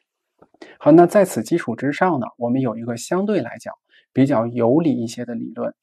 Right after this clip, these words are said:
叫做优序融资理论。这个优序融资理论和上面的这些理论呢，其实有一定的差距，它相对来讲呢，会比较简单一些。好，那紧接着最后呢，还给大家说了一下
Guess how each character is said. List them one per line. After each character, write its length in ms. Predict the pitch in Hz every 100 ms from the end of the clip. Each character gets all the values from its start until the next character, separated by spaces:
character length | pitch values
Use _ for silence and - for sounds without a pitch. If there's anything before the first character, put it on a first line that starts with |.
| _ _
叫 160 | - 127
做 220 | 135 - -
优 180 | 143 143
序 200 | - 131
融 240 | 113 127
资 180 | 139 156
理 160 | 151 -
论。 200 | 110 - _ _ _
这 120 | 165
个 100 | 139
优 160 | 143 180
序 180 | -
融 200 | 170 131
资 160 | 139 190
理 160 | 170 117
论 240 | 113 113 _ _ _ _ _ _ _ _ _ _ _
和 240 | - - 135
上 220 | - 180
面 120 | 127
的 100 | 113
这 160 | 113 123
些 160 | 123 135
理 180 | 127 -
论 160 | 127 123
呢， 80 | 104 - _ _
其 160 | -
实 220 | 120 - - -
有 160 | 110
一 60 | 113
定 180 | 143 127
的 80 |
差 300 | 117 - 147
距， 240 | 147 143 - _ _ _
它 160 | - 156
相 200 | 175 180
对 100 | 151
来 180 | 110 110
讲 180 | 107
呢， 60 | 107
会 220 | - 120 -
比 120 | 123
较 180 | 117 127
简 200 | 127 107
单 260 | - 120 127
一 40 |
些。 220 | 120 104 - _ _ _ _ _ _ -
好， 180 | - 131
那 120 | 156
紧 220 | 143 123
接 220 | 117 143 151
着 200 | 143 -
最 180 | - 143
后 280 | 135 175 139
呢， 100 | 101
还 200 | - 117
给 100 | 131
大 140 | 117 110
家 140 | 113
说 260 | - 135 127
了 100 | 120
一 60 |
下 220 | 113 120